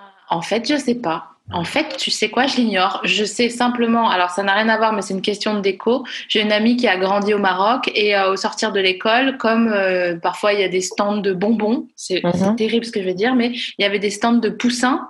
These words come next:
Speaker 1: colorés euh, de toutes les couleurs, des roses, des bleus, des verts, euh,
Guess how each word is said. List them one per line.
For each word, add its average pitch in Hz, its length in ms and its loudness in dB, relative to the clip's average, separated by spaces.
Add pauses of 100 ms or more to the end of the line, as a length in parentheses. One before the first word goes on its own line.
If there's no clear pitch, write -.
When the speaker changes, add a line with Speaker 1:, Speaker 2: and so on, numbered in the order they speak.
Speaker 1:
colorés 233 640 0 (920)
euh, 185 280 0
de 185 100 -4
toutes 214 180 -4
les 190 100 0
couleurs, 202 480 0 (100)
des 185 140 2
roses, 185 480 2
des 180 100 2
bleus, 165 340 0
des 185 140 -2
verts, 180 500 0
euh, 165 120 -2